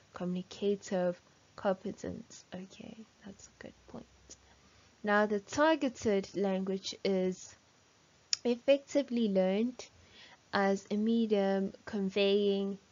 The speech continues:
informational concepts w-, context with conceptual clues to give meaning for vocabulary.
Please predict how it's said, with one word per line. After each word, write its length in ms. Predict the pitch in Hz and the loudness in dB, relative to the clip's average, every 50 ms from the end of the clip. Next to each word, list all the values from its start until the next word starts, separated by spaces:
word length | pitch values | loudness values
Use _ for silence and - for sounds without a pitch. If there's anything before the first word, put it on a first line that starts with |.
| _ _ _ _ _ - - - _ _ _ _ _ _ - | _ _ _ _ _ -20 -20 -20 _ _ _ _ _ _ -2
informational 1080 | 202 202 196 - 214 202 202 196 190 196 202 - - - 220 208 208 208 202 - - - - - | -2 -2 -2 -2 -2 -2 0 0 0 -2 -2 -4 -6 -4 -4 -4 -2 -2 -4 -6 -8 -10 -16 -14
concepts 600 | - - 208 202 202 196 - 208 202 196 - - - _ _ | -10 -6 -4 -4 -4 -4 -4 -6 -6 -6 -10 -20 -20 _ _
w-, 240 | - 190 190 190 - - - - | -12 -10 -10 -10 -12 -14 -16 -16
context 760 | - - 202 202 202 202 - - 202 196 - - _ - - _ _ _ _ _ _ - | -12 -8 -8 -8 -8 -10 -10 -10 -10 -10 -10 -14 _ -20 -20 _ _ _ _ _ _ -8
with 320 | 190 196 190 190 185 190 190 - - - _ _ _ - _ _ _ - | -4 -2 -2 -2 -2 -4 -6 -12 -20 -20 _ _ _ -20 _ _ _ -14
conceptual 880 | - - 208 202 196 - - 208 214 214 - - 226 214 208 202 196 - - _ _ _ - | -10 -6 -6 -6 -6 -4 -2 -2 -2 -4 -6 -6 -4 -4 -4 -4 -6 -8 -12 _ _ _ -14
clues 560 | - - 262 269 262 254 247 247 233 - - _ _ _ _ _ _ _ _ - | -10 -6 -4 -4 -2 -2 -2 -4 -6 -8 -12 _ _ _ _ _ _ _ _ -14
to 140 | - - 214 | -8 -6 -6
give 260 | 190 - 196 190 190 - 220 | -4 -2 -4 -4 -4 -4 -2
meaning 680 | 220 233 233 226 226 226 220 220 214 214 208 208 196 _ _ _ _ _ _ | 0 2 2 4 4 2 2 2 0 0 -2 -4 -8 _ _ _ _ _ _
for 240 | _ - 202 196 185 | _ -8 -6 -6 -6
vocabulary. 800 | 185 190 180 - - - - 196 185 185 190 185 185 185 185 | -6 -8 -10 -10 -10 -8 -6 -6 -6 -6 -8 -10 -10 -10 -12